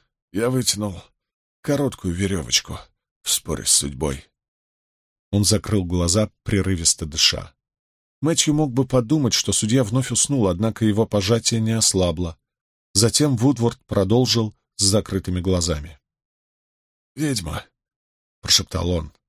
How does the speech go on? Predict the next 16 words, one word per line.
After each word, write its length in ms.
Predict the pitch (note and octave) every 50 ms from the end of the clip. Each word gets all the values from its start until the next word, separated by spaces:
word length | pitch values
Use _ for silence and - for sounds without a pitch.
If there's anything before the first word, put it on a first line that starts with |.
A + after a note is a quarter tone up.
| _ _ _ _ _ _ _ _ _ _
«это 200 | - G2+ F2+ F#2+
дело 400 | G2 G2+ A#2 A#2 G#2+ D#2 B1+ - - - _ _ _ _ _ _ _ _ _ _ _ _ _ -
не 140 | G#2 A2
дает 360 | G#2+ A#2+ A#2+ A#2+ A#2 A2 - -
мне 200 | A2+ A#2 A2 G2+
покоя. 560 | - G2 F#2+ - G#2+ F2+ C2 G1+ - - - _ _ _ _ _ _ _ _ _ _ _ _ _ _ -
До 120 | G#2 A2+
сих 220 | G#2+ - G#2+ -
пор 240 | - - D#3 D3+ B2+
не 100 | B2+ B2+
дает 320 | A2+ A#2 A2 G#2+ G#2+ F#2+ -
покоя». 540 | - F2 - - C2 - - - - - _ _ _ _ _ _ _ _ _ _ _ _ _ _ _
Он 180 | - G2+ G#2
открыл 380 | G2 E2+ - - - A2+ A#2+ A#2
затуманенные 760 | G#2+ G#2 A2 - - G2+ G2+ G#2 G2+ G2 G2 F#2+ F#2+ F#2 F2
глаза. 580 | E2 F#2+ F#2 F2+ F2+ F2 F2+ D#2 - - -